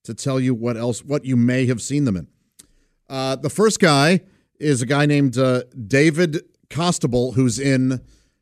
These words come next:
he was in Mad Men. He played, oh man, what was his character's name? I'm gonna look it up.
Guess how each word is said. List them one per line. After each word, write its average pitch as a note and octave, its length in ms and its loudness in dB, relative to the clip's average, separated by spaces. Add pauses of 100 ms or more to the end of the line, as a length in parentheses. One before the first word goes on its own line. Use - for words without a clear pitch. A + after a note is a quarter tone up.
he E3+ 180 -4
was E3+ 160 4
in F#3 160 4
Mad C#3 320 4
Men. A#2 300 4
He C#3 160 2
played, B2 680 2 (1300)
oh D3+ 460 -2
man, C#3 640 4
what D3+ 340 -4
was C#3+ 200 -2
his C#3 240 -6
character's C#3+ 600 -6
name? C3 300 2
I'm C3 100 0
gonna C#3 160 0
look B2+ 220 0
it G2+ 80 -2
up. E2+ 200 -8